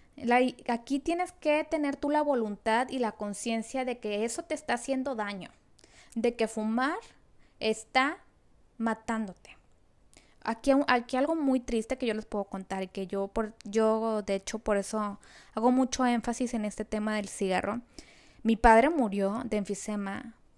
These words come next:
pulmonar, eh, una, eh, un miocardio del corazón. Él fumaba desde que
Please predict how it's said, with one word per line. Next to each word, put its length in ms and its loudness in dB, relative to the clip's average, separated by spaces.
pulmonar, 440 0
eh, 560 -6
una, 460 -2
eh, 280 -6
un 180 -4
miocardio 420 -2
del 100 -8
corazón. 400 -10
Él 140 0
fumaba 360 4
desde 280 -4
que 240 -14